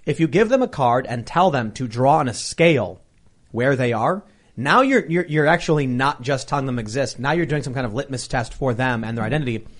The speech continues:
And what happens then if these kids feel like they're not gonna fit in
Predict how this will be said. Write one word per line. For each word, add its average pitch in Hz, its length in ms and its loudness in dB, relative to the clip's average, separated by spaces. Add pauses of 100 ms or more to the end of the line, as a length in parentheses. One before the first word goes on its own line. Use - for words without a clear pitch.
(420)
And 143 360 -2
what 196 180 6
happens 180 380 2
then 127 340 2 (1000)
if 156 120 -4
these 139 160 -2
kids 170 260 -2
feel 151 280 0
like 135 220 0
they're 127 120 -2
not 139 180 -6
gonna 131 160 -2
fit 123 180 -2
in 110 340 -2